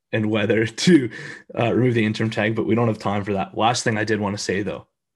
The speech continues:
Panthers, Weather with Weeksy, new segment they're doing on social media. Do you like it?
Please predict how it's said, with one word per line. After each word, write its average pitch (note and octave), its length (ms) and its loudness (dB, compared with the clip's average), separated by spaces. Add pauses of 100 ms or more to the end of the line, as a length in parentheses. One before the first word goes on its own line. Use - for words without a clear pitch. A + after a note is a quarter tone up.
(220)
Panthers, A2 520 -4
Weather A#2 460 2
with A2+ 160 2
Weeksy, G#2 680 -4
new A2 220 0
segment G#2 420 -2
they're G2+ 80 -6
doing G2 160 -4
on F#2+ 120 -6
social F#2+ 360 -4
media. F#2+ 400 -4 (800)
Do - 80 -10
you F#2+ 80 -4
like G#2+ 240 -2
it? - 200 -2